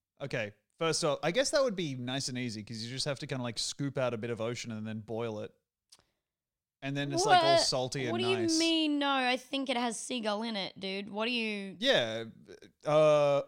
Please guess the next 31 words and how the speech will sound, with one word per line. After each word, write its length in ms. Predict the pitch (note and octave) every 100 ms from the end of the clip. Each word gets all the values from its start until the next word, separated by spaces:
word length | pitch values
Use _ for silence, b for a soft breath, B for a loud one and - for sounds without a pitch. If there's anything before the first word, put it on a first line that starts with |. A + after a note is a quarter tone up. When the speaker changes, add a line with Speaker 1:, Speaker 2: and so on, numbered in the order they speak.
| D#3
Speaker 1:
uh, 380 | D#3 D3+ D3+
let 180 | D3 D3+
me 80 | E3+
think 220 | G#3+ F#3
of 260 | G3 D3+ C3
some 240 | - E3+
water 320 | C3 D3 D#3+
that 220 | C3 C3 C3
has 160 | C#3
seagull 420 | - D3+ D3 C#3+
in 100 | B2
it. 140 | A2+ A2 C3+
Um, 380 | D3 D#3 D3+ E3
Speaker 2:
You 60 | A3
Speaker 1:
oh, 80 | F3
Speaker 2:
think 100 | D#3+
Speaker 1:
shit. 240 | - G#3 B3
Speaker 2:
seagull 200 | A#3+ G#3
Speaker 1:
You're 100 | F3
thinking 220 | G3+ G3+
about 140 | F#3+
the 140 | E3 D#3
ocean? 320 | F#3 - A#3+
Speaker 2:
Do 60 | B3
you 60 |
think 140 | C4+ C#4
a 60 |
seagull 480 | C4 A#3 A#3 B3 B3
is 120 | B3
a 60 | A3
fish? 640 | - A3 D#4 G4+ - -